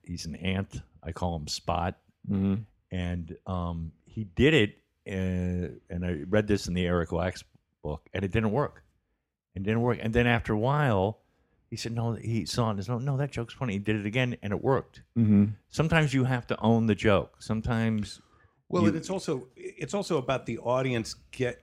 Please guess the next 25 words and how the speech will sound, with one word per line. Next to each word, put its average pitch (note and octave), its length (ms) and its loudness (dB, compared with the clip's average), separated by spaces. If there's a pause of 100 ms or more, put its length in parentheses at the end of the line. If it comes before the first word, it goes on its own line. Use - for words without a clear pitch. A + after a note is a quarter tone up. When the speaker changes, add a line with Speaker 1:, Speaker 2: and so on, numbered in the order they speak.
Speaker 3:
understanding A2+ 1000 0
what G2+ 280 0
you G2+ 200 0
think G2 260 -4
is - 100 -6
funny G#2+ 280 0
about D#2 260 -6
the D#2 80 -12
joke. D#2 300 -10
So F2 300 -2 (120)
that's G#2 220 -4
a G2+ 40 0
way, F#2 440 2
when F#2+ 200 0
you G2+ 160 0
own A2+ 240 4
it, F#2+ 140 0
you're, F#2 220 -2 (1080)
sometimes C#3+ 400 4
Speaker 2:
Well, A3 100 12
Speaker 3:
when - 40 10
a - 40 10
Speaker 2:
that's A2 100 12
Speaker 3:
joke C3 180 12
Speaker 2:
interesting. G#2 60 12